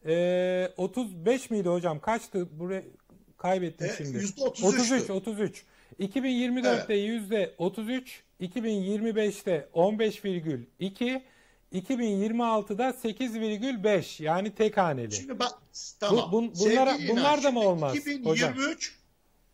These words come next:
Speaker 2: bak iki bin yirmi üç altmış beş şey bu. Bu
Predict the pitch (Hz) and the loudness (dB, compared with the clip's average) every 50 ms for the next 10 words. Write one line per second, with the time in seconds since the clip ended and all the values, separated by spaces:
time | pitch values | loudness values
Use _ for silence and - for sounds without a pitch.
0 | _ _ - 202 180 165 - - 240 180 - 262 240 262 262 262 254 220 214 240 | _ _ -4 -4 -4 -4 -6 -12 -12 -10 -8 -8 -6 -4 -4 -4 -2 0 0 0
1 | 247 226 247 262 285 - - - - - 208 302 - 240 - - - 330 339 302 | 0 0 -2 -2 -4 -4 -6 -8 -4 -4 -4 -4 -4 -6 -6 -4 -2 0 0 0
2 | - - 214 208 202 156 - - - - - _ _ _ _ _ _ - 180 269 | 0 0 0 -2 -2 -4 -8 -10 -14 -16 -16 _ _ _ _ _ _ -6 -2 -2
3 | 330 508 - - | -2 -2 -4 -8